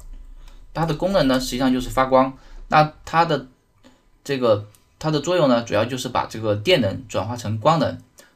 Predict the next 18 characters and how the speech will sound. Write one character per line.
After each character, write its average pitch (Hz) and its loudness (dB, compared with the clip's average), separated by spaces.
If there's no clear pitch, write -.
那 165 0
么 165 2
它 175 -2
有 139 4
什 117 -2
么 123 0
特 196 0
点 127 4
呢？ 104 -4
它 - -2
的 185 6
特 220 -2
点 139 0
实 - -14
际 120 -2
上 135 -2
就 127 -4
是 123 -6